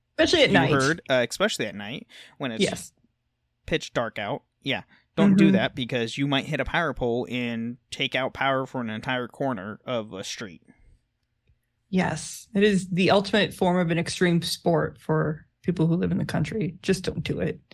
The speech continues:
Speaker 2: Right.
Speaker 1: And then you have deer. It's just dangerous all around.
Speaker 2: Eh, deer is, they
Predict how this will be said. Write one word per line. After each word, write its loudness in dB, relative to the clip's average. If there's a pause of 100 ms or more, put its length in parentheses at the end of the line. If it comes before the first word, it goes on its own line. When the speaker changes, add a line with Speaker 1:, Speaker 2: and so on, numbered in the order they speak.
(140)
Speaker 2:
Right. -6 (100)
Speaker 1:
And 6
then 6
you 6
have 0
deer. 4
It's 4
just 2
dangerous -2
all 0
around. 2 (320)
Speaker 2:
Eh, 0
deer 0
is, -6 (1000)
they -4